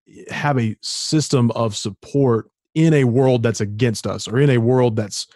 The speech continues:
troubling, <laughs> that we have much to fear. But the problem is, you're exactly right. We've had an increasing amount of things that we're having to navigate and deal with, while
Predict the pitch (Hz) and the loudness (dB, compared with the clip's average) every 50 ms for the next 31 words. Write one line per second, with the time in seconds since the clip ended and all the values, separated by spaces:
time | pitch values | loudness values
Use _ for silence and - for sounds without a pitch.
0 | _ _ - - - - 139 123 113 113 110 104 98 98 98 90 - 107 185 170 | _ _ -16 -10 -4 -2 -2 0 2 2 0 0 0 -2 -6 -4 0 0 0 0
1 | - 123 110 120 127 120 120 117 - - _ _ _ _ - 135 135 135 120 113 | 0 -2 0 0 2 2 2 0 -2 -8 _ _ _ _ -4 -2 -2 -2 -2 -4
2 | - 123 113 113 120 117 - - - - 113 - - - 117 113 104 101 98 _ | -4 0 0 2 2 0 -2 -6 -6 -6 -6 -6 -2 0 0 0 0 -2 -4 _
3 | _ _ _ _ _ _ _ _ _ _ - 160 170 180 135 110 107 - _ _ | _ _ _ _ _ _ _ _ _ _ -2 2 2 2 2 2 -2 -6 _ _
4 | _ _ _ _ - - - 139 123 - 160 175 185 143 120 117 117 120 113 117 | _ _ _ _ -20 -16 -12 -8 -2 0 2 2 2 4 4 4 2 2 0 -2
5 | 117 117 127 120 123 120 117 135 131 123 - 113 113 135 139 117 104 - 107 117 | -4 -2 0 0 0 2 2 0 0 0 0 0 0 2 0 0 -2 0 0 0
6 | 117 - - 147 143 143 135 123 120 - _ _ _ _ _ _ _ _ _ _ | 0 0 0 0 0 2 2 0 -2 -6 _ _ _ _ _ _ _ _ _ _
7 | _ - - 131 123 120 117 - - - 151 160 147 - - 147 139 131 127 123 | _ -6 -2 0 2 2 0 0 0 0 0 2 2 0 0 0 2 2 0 0
8 | 117 - _ _ _ _ _ _ _ _ - - 123 117 117 123 127 127 123 117 | -2 -6 _ _ _ _ _ _ _ _ -4 0 2 4 4 4 4 2 0 -2
9 | - 113 101 - 131 123 120 117 107 113 107 113 120 117 123 123 117 107 98 107 | -4 -6 -4 0 0 2 2 2 0 0 0 0 0 0 0 0 -2 -2 -2 0
10 | 104 107 113 120 117 117 107 113 110 107 104 101 104 120 131 139 143 151 156 160 | 0 2 2 2 2 2 2 0 0 -2 -4 -2 2 2 4 4 4 4 4 2
11 | 165 156 - _ _ _ _ _ _ _ - 107 113 117 120 120 120 117 113 110 | 2 0 -4 _ _ _ _ _ _ _ -10 -2 0 2 2 2 2 2 2 0
12 | 107 | -2